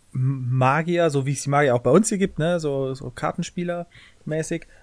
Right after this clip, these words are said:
Ähm, aber ich glaub schon, dass er im Film magische Kräfte hat. Und dass er,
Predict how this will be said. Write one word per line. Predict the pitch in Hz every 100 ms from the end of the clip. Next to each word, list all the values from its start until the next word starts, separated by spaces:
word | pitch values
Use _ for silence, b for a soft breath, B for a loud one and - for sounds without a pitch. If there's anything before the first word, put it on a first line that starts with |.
| b
Ähm, | 139 139 135 135 - -
aber | 139
ich | 170
glaub | - 180
schon, | - 180 175
dass | 156 -
er |
im | 127
Film | - 156 151 151 -
magische | 135 135 135 135 131 123
Kräfte | - 113 - 104
hat. | 92 - - - - - - - _ _ - -
Und | 135 127 117 - _ _ _ _ _ _ - -
dass | 143 135
er, | 143 131